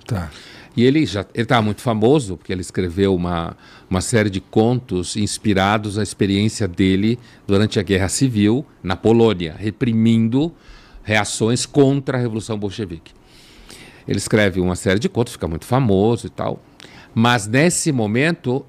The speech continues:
Speaker 2: ele já percebeu a censura nascendo no regime soviético, né? E então ele é chamado, porque ele era muito famoso, a fazer o discurso de abertura.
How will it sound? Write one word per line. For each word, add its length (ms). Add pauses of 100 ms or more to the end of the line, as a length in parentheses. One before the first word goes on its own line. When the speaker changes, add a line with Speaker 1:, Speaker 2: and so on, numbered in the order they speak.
(120)
Speaker 2:
ele 240
já 300
percebeu 760
a 60
censura 840 (340)
nascendo 720
no 140
regime 340
soviético, 640 (140)
né? 180 (880)
E 800
então 260
ele 80
é 40
chamado, 520
porque 160
ele 260
era 220
muito 220
famoso, 420
a 60
fazer 420
o 80
discurso 600
de 80
abertura. 560